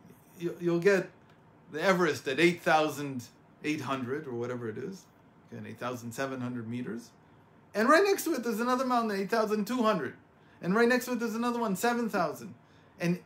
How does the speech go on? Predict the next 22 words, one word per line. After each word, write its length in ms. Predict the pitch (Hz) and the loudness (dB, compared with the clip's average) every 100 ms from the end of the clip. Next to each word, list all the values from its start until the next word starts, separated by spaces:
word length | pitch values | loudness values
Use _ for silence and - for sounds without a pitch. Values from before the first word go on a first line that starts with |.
| _ - | _ -12
and 300 | 180 165 160 - - | -8 -6 -8 -14 -12
of 200 | 151 143 | -10 -6
the 300 | 160 151 - - - _ _ - - _ _ - - | -6 -6 -10 -18 -20 _ _ -20 -20 _ _ -20 -20
thirteen 480 | - 214 226 226 208 | 0 4 4 2 -2
peaks, 340 | 190 202 - 135 | -2 -6 -6 -10
I 80 | |
think, 240 | 117 120 117 | -10 -10 -12
in 100 | 120 | -10
the 80 | 123 | -4
world 360 | 160 170 120 - - - _ | 0 0 -2 -6 -20 -20 _
that 100 | - | -6
are 120 | 131 135 | -2 -2
above 280 | 131 170 | 2 0
eight 220 | 165 170 170 | 2 -2 0
thousand 340 | 151 139 135 | -2 -2 -4
meters, 300 | 113 110 123 | -8 -8 -10
they're 120 | 151 | -6
all 140 | 196 220 | -2 -2
next 200 | 233 233 | -2 -4
to 80 | |
the 100 | 240 | -4
Everest. 440 | 262 254 202 - | -4 -4 -6 -10